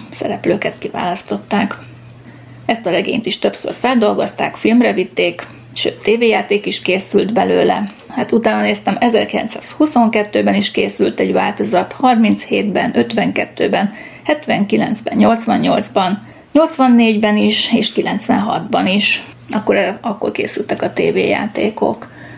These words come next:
És mi a hetvenkilences filmváltozatot tudtuk megnézni, szóval ezt a tizennégyben készültet sajnos nem. Ez Királyi zűr címmel, ö, látható, magyar szinkronnal,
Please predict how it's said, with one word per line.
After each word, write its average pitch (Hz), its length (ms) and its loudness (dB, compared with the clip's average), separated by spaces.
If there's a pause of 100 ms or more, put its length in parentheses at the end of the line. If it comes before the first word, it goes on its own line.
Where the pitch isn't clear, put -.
(560)
És 202 380 2
mi 220 180 6
a 196 420 2 (140)
hetvenkilences - 840 -2
filmváltozatot - 800 -4
tudtuk - 360 -4
megnézni, 185 480 0
szóval 196 240 0
ezt 202 140 -4
a 202 60 -6
tizennégyben 196 1080 0
készültet - 640 -2
sajnos - 460 -4
nem. 339 200 0 (320)
Ez 202 180 -2
Királyi 208 380 0
zűr 196 280 2
címmel, - 640 -2 (220)
ö, - 400 -2
látható, 202 640 2
magyar - 320 -2
szinkronnal, - 760 -4